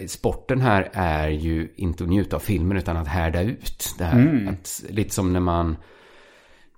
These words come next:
Speaker 1: var yngre och skulle drick-, liksom, kanske dricka snaps med
Speaker 2: Mm.
Speaker 1: vuxna. Att man skulle liksom visa att man kunde genom att inte
Speaker 2: Nej, men
Speaker 1: så här
Speaker 2: bara
Speaker 1: rysa
Speaker 2: bastu
Speaker 1: eller
Speaker 2: eller sånt, man
Speaker 1: Precis,
Speaker 2: sitter och
Speaker 1: att det
Speaker 2: ja.
Speaker 1: gäller att härda ut
Speaker 2: Mm.
Speaker 1: det där liksom, och inte visa, eller ta en spruta liksom, att
Speaker 2: Ja.
Speaker 1: hålla stoneface.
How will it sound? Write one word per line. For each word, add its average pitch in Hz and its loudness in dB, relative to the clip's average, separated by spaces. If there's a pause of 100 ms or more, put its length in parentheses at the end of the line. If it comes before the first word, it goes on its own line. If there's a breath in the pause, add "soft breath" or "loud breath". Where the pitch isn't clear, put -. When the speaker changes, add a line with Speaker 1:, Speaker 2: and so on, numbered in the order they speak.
(140)
Speaker 1:
var 104 0
yngre 95 4
och 90 -2
skulle 95 -2
drick-, 90 -4
liksom, 90 -4
kanske 95 -2
dricka 87 -2
snaps - -4
med - 0
Speaker 2:
Mm. 139 8
Speaker 1:
vuxna. 113 4
Att 82 -6
man 85 2
skulle 87 -4
liksom 87 -2
visa 98 0
att 87 -4
man 85 0
kunde 98 4
genom 92 2
att 87 -2
inte 85 -2 (600)
Speaker 2:
Nej, 117 4
men 120 6
Speaker 1:
så - 6
här 113 8
Speaker 2:
bara 127 8
Speaker 1:
rysa 131 10
Speaker 2:
bastu - 4
Speaker 1:
eller 113 4
Speaker 2:
eller 135 2
sånt, 123 0
man 120 0
Speaker 1:
Precis, 147 8
Speaker 2:
sitter 135 4
och 117 4
Speaker 1:
att - 0
det 120 0
Speaker 2:
ja. 123 10
Speaker 1:
gäller 110 8
att 101 6
härda 104 2
ut 131 6
Speaker 2:
Mm. 139 8 (120)
Speaker 1:
det 110 -4
där 90 2
liksom, 80 -2
och 95 2
inte 90 0
visa, 101 0
eller 101 -2
ta 98 -2
en 87 0
spruta 113 -2
liksom, 82 -4
att 78 -6
Speaker 2:
Ja. 123 6
Speaker 1:
hålla 117 6
stoneface. - -4